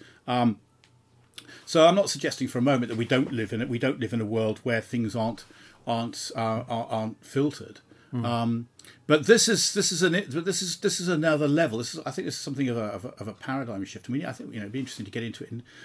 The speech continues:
Speaker 1: from other directions later on, but just as a general sort of discussion. Um, I mean, people are, you know, people are, uh, immediately think, "Oh, well, this is, this is basically like a, like a,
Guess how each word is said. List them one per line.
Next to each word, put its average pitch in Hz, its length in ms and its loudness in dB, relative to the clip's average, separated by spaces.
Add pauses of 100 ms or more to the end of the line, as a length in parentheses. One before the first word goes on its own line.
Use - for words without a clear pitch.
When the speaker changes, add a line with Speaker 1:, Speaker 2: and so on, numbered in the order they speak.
Speaker 1:
from - 140 -4
other 117 100 -2
directions 120 420 -2
later 120 260 -2
on, 117 120 0
but 113 120 -6
just 156 180 -4
as 120 100 -6
a 117 60 -6
general 117 340 -4
sort 110 200 -10
of 107 120 -12 (600)
discussion. 143 500 0 (220)
Um, 135 340 2 (240)
I 156 60 8
mean, 160 80 6
people 196 320 4
are, 165 60 4
you 147 180 0
know, 131 140 2
people 151 260 0
are, 151 120 -2
uh, 143 80 -4 (280)
immediately 147 540 2
think, - 440 -12 (840)
"Oh, 123 80 0
well, 113 140 -2
this 135 220 -2
is, 117 100 -4 (120)
this 143 160 -4
is 113 100 -6
basically 123 480 -4
like 113 220 -6
a, 107 180 -4
like 101 180 -10
a, 98 120 -14